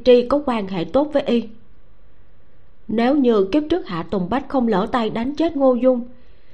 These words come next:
thì Triệu Lan Hương cảm thấy rất có thể cuối cùng kết quả sẽ là Ngô Dung cầm khoản tiền tham ô này rồi phát tài, sống một cuộc sống sung túc đầy đủ. Cố Công chết oan,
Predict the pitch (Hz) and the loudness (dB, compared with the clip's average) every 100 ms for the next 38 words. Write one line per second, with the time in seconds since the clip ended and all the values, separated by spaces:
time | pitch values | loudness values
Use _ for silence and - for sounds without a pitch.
0 | - - 233 214 208 233 254 254 262 - | -16 -2 0 4 4 4 2 4 4 4
1 | 180 - 254 277 349 - - - 359 381 | -2 -2 -2 0 -2 -6 -14 -2 -2 2
2 | 349 370 233 202 214 294 349 381 233 185 | 0 2 2 2 2 4 4 4 2 2
3 | 156 - - 320 - 233 190 214 214 233 | -2 -8 0 0 2 -2 -2 -4 -2 0
4 | 190 160 - - - - 262 285 269 294 | -2 -6 -10 -16 -16 -6 2 4 6 4
5 | 269 233 185 185 185 233 220 202 233 208 | 4 -2 -2 -2 -2 0 0 0 -4 -4
6 | 208 214 202 180 - 202 196 311 330 - | -2 -2 -2 -4 -2 -2 -2 -4 -4 -2
7 | 214 190 - - - - 240 311 - - | -2 -2 -6 -14 -14 -4 -2 2 2 2
8 | 190 - 226 277 - 202 185 277 302 202 | -6 -4 -8 -6 -4 -4 -2 -4 -4 -6
9 | 196 165 175 165 233 - - - - - | -6 -4 -2 -2 -4 -10 -16 -16 -16 -16
10 | - - - - - - - - - - | -14 -14 -14 -16 -14 -14 -14 -14 -14 -14
11 | - - - 262 262 277 247 214 208 294 | -14 -14 0 4 6 4 0 -2 2 2
12 | 294 247 254 240 | 2 -2 -2 -4